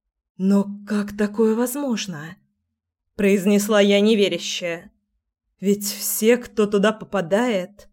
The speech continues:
"До этого мы думали, что они пропадают навсегда.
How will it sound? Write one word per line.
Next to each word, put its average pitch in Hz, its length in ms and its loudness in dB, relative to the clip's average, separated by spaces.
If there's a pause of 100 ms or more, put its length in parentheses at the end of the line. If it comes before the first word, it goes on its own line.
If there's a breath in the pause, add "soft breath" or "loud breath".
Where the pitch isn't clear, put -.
(880)
"До 170 160 -4
этого 233 440 4
мы 247 120 4
думали, 240 400 4
что 226 280 0
они 208 200 4
пропадают 185 600 0
навсегда. 180 720 -6